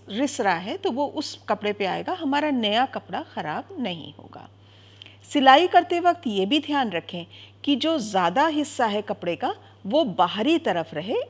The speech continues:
अंदर की तरफ ना रहे। जब हमारी सिलाई ख़त्म हो गई,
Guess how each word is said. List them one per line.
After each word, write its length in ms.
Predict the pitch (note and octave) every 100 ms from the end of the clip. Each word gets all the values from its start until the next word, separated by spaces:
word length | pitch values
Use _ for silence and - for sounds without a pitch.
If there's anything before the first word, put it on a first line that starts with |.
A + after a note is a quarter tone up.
| - -
अंदर 320 | G#3+ G#3+ G#3+
की 180 | G#3 F#3
तरफ 380 | - - D5 D#5+ - - - -
ना 260 | G3+ F3+ D#3
रहे। 320 | - - - - - - - - - - - -
जब 240 | F3+ E4 G4
हमारी 360 | G4+ G4 F#4+ E4+
सिलाई 380 | C#4+ B3 G3+
ख़त्म 320 | G#3 G#3 F#3 E3+
हो 180 | F3+
गई, 180 | D#3 A#3+